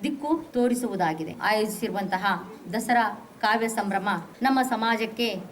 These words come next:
ದಾರಿದೀಪವಾಗಲಿ ಎಂದು ನಾನು ಈ ಸಂದರ್ಭದಲ್ಲಿ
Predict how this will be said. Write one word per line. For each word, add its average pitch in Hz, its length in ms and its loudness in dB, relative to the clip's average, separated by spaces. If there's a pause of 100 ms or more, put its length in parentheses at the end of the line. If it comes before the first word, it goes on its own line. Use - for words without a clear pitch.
ದಾರಿದೀಪವಾಗಲಿ 208 1040 2 (160)
ಎಂದು 196 560 -2 (100)
ನಾನು 190 520 2
ಈ 226 80 2
ಸಂದರ್ಭದಲ್ಲಿ 185 760 -2